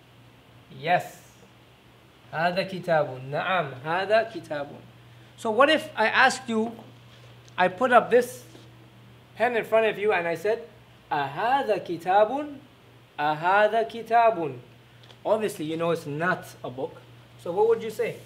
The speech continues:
You would say, "La." La, which means no. La, and now you will state what it is. "La, هذا قلم."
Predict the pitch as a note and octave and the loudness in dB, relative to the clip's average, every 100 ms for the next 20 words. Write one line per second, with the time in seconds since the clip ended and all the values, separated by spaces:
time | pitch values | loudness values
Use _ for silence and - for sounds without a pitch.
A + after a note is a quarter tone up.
0 | - - - - - - - - - - | -20 -20 -20 -20 -20 -20 -20 -20 -20 -20
1 | - - - - - - C#3 F#3 G3 E3 | -20 -20 -20 -20 -20 -8 -4 -2 0 2
2 | E3 A3 - - - - - F3 A3 A#3 | 2 2 -6 -20 -20 -20 -10 -2 0 2
3 | F#3+ B2+ - - - - - - - - | 0 -2 -10 -20 -20 -20 -20 -20 -20 -20
4 | - - - - - - - C3 D3+ F#3 | -20 -20 -20 -20 -20 -20 -20 -6 -2 0
5 | C3+ A#2 - - _ - - - - - | -2 -4 -16 -20 _ -20 -20 -20 -20 -20
6 | - D3+ E3 D#3+ G3 F3 - - - - | -20 -12 -12 -8 -2 -2 -4 -16 -20 -20
7 | - C3 C#3 F3+ F#3 G#3 G#3 - D#3 E3+ | -20 -12 -2 0 2 0 -2 -12 -4 -2
8 | F#3 F#3 F3 - - A3 G#3+ F#3 F3 E3+ | 0 0 -4 -6 4 4 4 -2 -4 -6
9 | C3+ C3 C#3 D#3 G3+ - - - - - | -8 -6 -2 0 0 -2 -14 -20 -20 -20
10 | - - - - - D3 D#3 F#3 F#3+ D3 | -20 -20 -20 -20 -16 -6 0 0 0 -2
11 | D3+ F3 G#3 - - A3+ C4 A#3 A3 G#3 | 0 2 0 -6 0 0 2 0 0 -2
12 | F#3 C#3+ | -4 -8